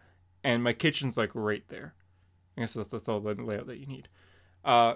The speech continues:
early mor-, well, not early morning, it's, like, eleven o'clock. I start work at twelve thirty, and my brother starts work at twelve. And this is the coldest day of the year, too. It is minus forty-six outside, Celsius.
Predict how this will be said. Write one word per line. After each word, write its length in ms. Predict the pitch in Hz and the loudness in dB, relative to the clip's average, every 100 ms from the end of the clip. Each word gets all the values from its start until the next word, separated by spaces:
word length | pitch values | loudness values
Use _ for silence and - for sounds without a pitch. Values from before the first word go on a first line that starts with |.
| - | 2
early 260 | 190 226 208 | 6 8 8
mor-, 300 | 175 175 147 | 6 4 2
well, 120 | 226 | 0
not 200 | 254 190 | 2 4
early 220 | 135 127 | 6 6
morning, 220 | 117 113 131 | 4 2 2
it's, 80 | |
like, 120 | 151 147 | 0 4
eleven 260 | 135 127 | 4 4
o'clock. 480 | 123 - 113 110 - - _ _ _ | 0 2 4 2 -2 -20 _ _ _
I 240 | - 151 175 | 2 4 4
start 420 | - - 170 135 | 2 2 2 2
work 400 | 135 131 120 - - | 4 4 4 -2 -2
at 300 | 135 107 107 - _ | 2 2 0 -8 _
twelve 500 | - - 120 113 101 | -16 -4 0 2 0
thirty, 560 | - 113 104 107 107 - | -2 -2 0 0 -4 -6
and 180 | 127 107 | -6 -2
my 140 | 110 | -2
brother 460 | 110 123 139 156 160 | -2 0 2 2 0
starts 400 | - 135 120 - | -2 -2 -2 -2
work 220 | 117 110 | -4 -4
at 120 | 104 | -8
twelve. 420 | - - - - - - _ _ _ _ | -10 -12 -12 -18 -20 -20 _ _ _ _
And 140 | 120 | 0
this 140 | 143 170 | 2 0
is 80 | 139 | -2
the 60 | |
coldest 560 | 135 - 165 175 170 - | -6 -6 -2 -2 -2 0
day 140 | 143 | 2
of 80 | 135 | 4
the 80 | 120 | 2
year, 220 | 113 110 | 0 0
too. 340 | - - - - _ _ _ | -4 -8 -8 -12 _ _ _
It 120 | - 127 | 2 4
is 200 | 123 113 | 4 4
minus 540 | 117 120 151 156 147 | 4 4 4 2 0
forty-six 720 | - - 127 123 - 123 - | -2 -2 -2 -2 -2 -6 -4
outside, 500 | 113 - 127 110 120 | -6 -6 -8 -10 -10
Celsius. 580 | - 123 - - - - | 0 0 0 -8 -10 -14